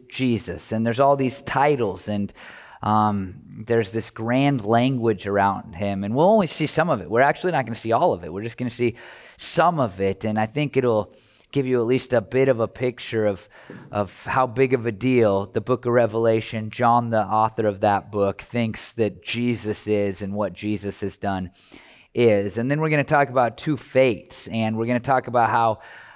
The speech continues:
uh, there's these two fates for all of humanity, but there's, there's really a way out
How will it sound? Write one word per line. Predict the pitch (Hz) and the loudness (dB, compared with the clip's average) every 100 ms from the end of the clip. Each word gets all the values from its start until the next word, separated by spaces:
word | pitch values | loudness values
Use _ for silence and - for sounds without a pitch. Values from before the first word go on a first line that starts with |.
| - | -8
uh, | 110 110 | 0 0
there's | 104 113 117 | 2 2 0
these | - 120 113 | -2 -4 -6
two | - 143 | -8 -8
fates | 143 151 160 156 | -4 -4 -4 -8
for | - 117 | -6 0
all | 120 135 | 2 0
of | |
humanity, | - 131 123 143 135 - 113 | -4 -6 -4 -2 -4 -4 -6
but | 98 110 | -4 -4
there's, | 113 110 98 - _ - _ - | -2 -2 -4 -14 _ -20 _ -8
there's | 113 107 | -6 -4
really | 117 131 135 | -2 0 2
a | 113 | 2
way | 107 117 110 | 2 2 4
out | 107 107 92 - - | 4 2 0 -6 -20